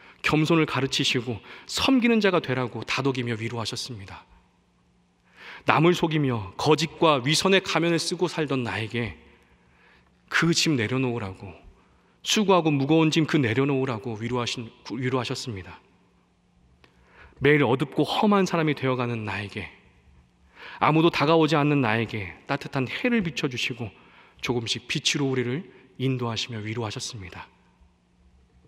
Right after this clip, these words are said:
하나님이 그렇게 매일같이 우리를 위로하셨습니다. 그 위로가 있기 때문에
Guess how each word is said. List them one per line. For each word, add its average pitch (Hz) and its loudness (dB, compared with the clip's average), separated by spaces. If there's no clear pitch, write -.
하나님이 165 2
그렇게 143 -2
매일같이 147 0
우리를 151 -2
위로하셨습니다. 123 -8
그 131 -2
위로가 139 0
있기 170 -6
때문에 110 -6